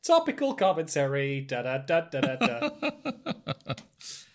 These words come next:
Speaker 1: Uh,
Speaker 2: Um,
Speaker 1: fuck that guy, by the way, just so it's clear how I feel about that.
Speaker 2: Sure,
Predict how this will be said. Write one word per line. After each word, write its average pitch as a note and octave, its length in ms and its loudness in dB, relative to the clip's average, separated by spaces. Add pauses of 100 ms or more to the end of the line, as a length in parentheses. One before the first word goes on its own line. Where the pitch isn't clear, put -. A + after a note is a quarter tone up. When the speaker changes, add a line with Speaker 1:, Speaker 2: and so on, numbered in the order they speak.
(880)
Speaker 1:
Uh, A#2+ 240 -8
Speaker 2:
Um, A2 520 2
Speaker 1:
fuck A2 240 0
that G#2 160 -8
guy, F#2+ 160 -10
by F#2 180 -14
the F#2 80 -16
way, F2+ 200 -16
just - 200 -4
so G2 100 -8
it's F#2 140 -12
clear G2+ 260 -10
how G2+ 120 -12
I G2 80 -12
feel F#2 240 -14
about - 240 -16
that. G2+ 180 -18 (560)
Speaker 2:
Sure, G#2+ 460 -2